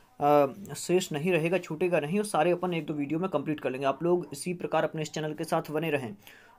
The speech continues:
और वीडियो अपने मित्रों को भी शेयर करें, जिससे उनके पास भी ये वीडियो पहुँच जाए।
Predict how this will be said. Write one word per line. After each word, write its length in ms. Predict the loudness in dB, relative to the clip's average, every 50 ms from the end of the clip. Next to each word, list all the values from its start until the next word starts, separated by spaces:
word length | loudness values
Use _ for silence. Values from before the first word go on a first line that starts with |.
| -4
और 120 | -2 -2 0
वीडियो 300 | 0 -2 0 2 2 2
अपने 200 | 2 2 0 -2
मित्रों 320 | -2 -2 -2 0 -2 0
को 140 | 2 2 0
भी 120 | 2 0
शेयर 280 | 0 0 0 0 0 2
करें, 220 | 2 0 0 0
जिससे 240 | 0 -2 -2 0 0
उनके 220 | 0 0 0 0 2
पास 280 | 4 4 4 4 2
भी 140 | 2 2 2
ये 80 | 4 4
वीडियो 240 | 4 2 2 0
पहुँच 200 | 0 -2 -4 -4
जाए। 200 | -2 -4 -4 -4